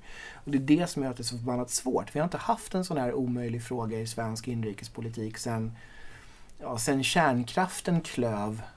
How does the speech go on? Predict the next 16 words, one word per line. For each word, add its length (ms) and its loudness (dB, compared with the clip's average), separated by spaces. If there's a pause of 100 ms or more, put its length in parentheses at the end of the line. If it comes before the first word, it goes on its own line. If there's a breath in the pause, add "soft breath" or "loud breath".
(200 loud breath)
den, 360 0
liksom, 360 -2 (160)
politiska 540 0
skalan 460 0
på, 320 -4
på, 200 0
liksom, 460 -4
sjuttio 600 2
i 40 4
början 260 0
av 100 -2
åttiotalet. 680 -4 (1500 loud breath)
Och 580 8 (720)
det 180 6
finns 600 2
ingen, 540 -2